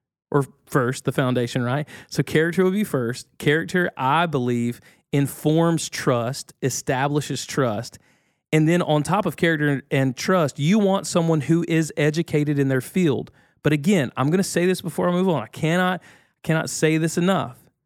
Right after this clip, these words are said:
Do not throw the baby out with the bathwater. If somebody doesn't have a specific degree, but they have a specific skill set and are willing to be educated,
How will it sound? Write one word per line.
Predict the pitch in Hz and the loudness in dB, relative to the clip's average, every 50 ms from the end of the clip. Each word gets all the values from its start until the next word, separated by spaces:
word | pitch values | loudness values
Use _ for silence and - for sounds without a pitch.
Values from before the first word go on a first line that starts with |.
| _ _ _ _ _ _ - | _ _ _ _ _ _ 0
Do | 151 151 | 2 4
not | 156 165 190 202 - | 4 4 2 2 2
throw | 196 190 190 | 2 2 4
the | 185 160 | 4 4
baby | 151 156 160 156 165 | 2 2 2 2 2
out | 160 160 156 | 2 2 0
with | 156 151 | 0 0
the | 143 175 | 0 0
bathwater. | 180 180 - - 135 120 113 | 2 0 0 0 0 -2 -2
If | - | -2
somebody | - 165 165 185 202 202 202 | 0 0 2 2 2 2 2
doesn't | 190 175 170 160 160 156 | 4 2 2 2 0 0
have | 165 170 151 | 0 0 0
a | 143 | -2
specific | - - - 135 - - 160 - - 135 127 | -4 -4 -4 -4 -2 -2 -4 -4 -4 -4 -4
degree, | 127 135 120 117 - - 160 175 175 156 131 | -4 -4 -4 -4 -2 0 2 4 4 4 2
but | 123 117 131 110 | 2 0 -2 -2
they | 135 131 | -2 -2
have | 131 151 151 135 | 0 0 0 0
a | 139 | -2
specific | - - - 135 - - 151 - - 143 139 | -4 -4 -6 -6 -4 -4 -6 -4 -6 -6 -8
skill | - - - 175 180 180 165 | -8 -6 -2 0 2 2 2
set | - - 135 - - | 0 0 -2 0 0
and | 131 123 | 0 0
are | 117 120 120 | 2 2 2
willing | 120 127 147 170 190 190 - | 2 4 4 4 4 2 0
to | - 139 | -2 -4
be | 143 135 - - | -4 -4 -4 -2
educated, | 170 165 175 147 143 127 - 127 120 113 113 113 120 | -2 0 0 0 0 -2 -2 -2 -2 -2 -2 -4 -4